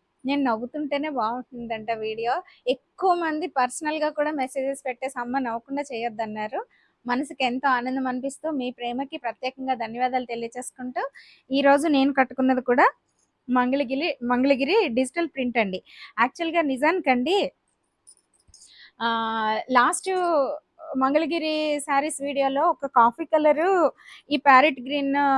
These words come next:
శారీ ఒకటి చూపించడం జరిగింది. మొత్తం ఒక పదిహేను ఇరవై మంది దాకా అదే శారీ అడిగారు. నేను ధైర్యం చేసి అమ్మలేకపోయానండి. ఎందుకంటే అది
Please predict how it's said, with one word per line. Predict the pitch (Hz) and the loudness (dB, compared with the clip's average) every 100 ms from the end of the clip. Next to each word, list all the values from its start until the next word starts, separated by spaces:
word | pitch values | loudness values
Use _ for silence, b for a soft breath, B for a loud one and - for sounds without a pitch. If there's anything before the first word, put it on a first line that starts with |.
| 254 226 - _ _ | 2 -2 -8 _ _
శారీ | - 247 262 | 4 6 6
ఒకటి | 311 277 285 | 2 -4 -8
చూపించడం | 254 269 311 | -8 -8 -4
జరిగింది. | 285 254 254 254 339 | -2 -2 -2 -4 -2
మొత్తం | 262 240 _ 349 370 339 | -2 -2 _ -8 -6 -4
ఒక | 302 254 - | -2 -2 0
పదిహేను | 240 262 269 269 254 | 2 2 2 -2 -2
ఇరవై | 254 247 | -4 -4
మంది | 233 226 247 | -6 -6 -4
దాకా | 302 320 359 | -2 -2 0
అదే | 277 247 | 0 0
శారీ | 311 294 277 277 | -2 -2 0 0
అడిగారు. | 233 240 233 262 453 B B B - | 0 -2 -2 -2 -6 B B B -2
నేను | 254 370 359 | 2 2 2
ధైర్యం | 269 226 247 370 | 2 2 2 0
చేసి | 359 302 285 320 330 | -4 0 0 0 0
అమ్మలేకపోయానండి. | 269 240 285 320 - 285 254 226 208 | 0 0 0 -2 -2 -2 -2 -4 -2
ఎందుకంటే | 226 262 370 359 370 | -2 -2 -2 0 2
అది | 320 285 320 | 2 0 -4